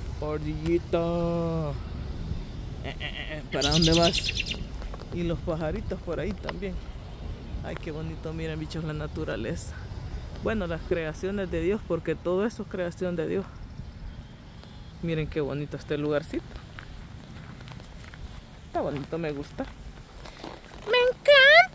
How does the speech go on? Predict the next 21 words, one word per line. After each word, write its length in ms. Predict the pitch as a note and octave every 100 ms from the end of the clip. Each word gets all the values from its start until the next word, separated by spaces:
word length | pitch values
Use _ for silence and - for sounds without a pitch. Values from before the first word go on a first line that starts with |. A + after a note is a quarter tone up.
| - D#5 A4 F#4 E4+
encanta! 120 | D#4+ C#4+ - - - - - - - - - - - - -
Fíjate 320 | G3 C#4 C4
que 100 | C4
tenía 300 | A3+ A#3 C4
tiempo 300 | B3 E4 B3+
de 120 | G#3+
no 120 | G#3
venir 260 | G#3 G#3+ A3
por 180 | G3+ F#3+
aquí. 240 | F#3+ B3
Antes 400 | A#3+ C#4 - F4+
había 340 | D#4 C#4+ C#4+ C4+
como, 380 | C4+ A#3+ A3+ G#3 - - - - - - - - -
habían 340 | G3+ A#3 A#3+
como 360 | G#3+ G#3+ F#3+ F#3
ahí 100 | G3
donde 220 | A3+ A3+
está 200 | - A3
esa, 320 | A3+ G#3+ -
esa 280 | - - F#3+
mesa, 440 | F#3+ B3 D#4 -